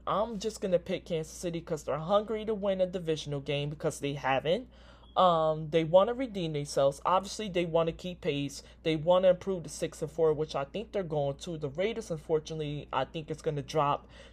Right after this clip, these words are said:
to five and four, one and two in the division. Kansas City will move up. Pittsburgh will move up to the fourth seed now.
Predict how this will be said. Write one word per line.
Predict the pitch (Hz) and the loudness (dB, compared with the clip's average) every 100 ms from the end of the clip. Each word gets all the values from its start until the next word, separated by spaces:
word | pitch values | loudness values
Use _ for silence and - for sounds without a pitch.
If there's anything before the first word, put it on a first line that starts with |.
| - | -6
to | - 160 143 | 4 4 4
five | - 208 208 185 | 4 8 8 6
and | 147 | 2
four, | - 151 131 135 139 - - | -2 0 4 4 2 -6 0
one | 151 185 | 8 8
and | 180 | 8
two | - 240 | 0 -2
in | 220 | 0
the | 202 | -2
division. | 185 185 151 135 151 143 151 - - | -4 2 2 2 -4 -4 -6 -10 -20
Kansas | - 175 165 151 | 0 0 2 -4
City | - 208 214 | -4 -2 -2
will | 190 196 | -2 -2
move | 185 175 - | -2 -4 0
up. | - 160 139 - - - - | 6 6 6 0 -14 -20 -4
Pittsburgh | 226 226 - 165 175 165 | 0 0 -2 6 8 8
will | 160 | 4
move | 175 175 165 | -2 -4 -2
up | - 170 - | 2 2 0
to | - | -4
the | 170 156 147 147 - - | -2 0 -2 -8 -16 -20
fourth | - 254 254 | 2 6 6
seed | - - 147 143 | 4 -6 -4 -4
now. | 135 110 117 | -2 -4 -4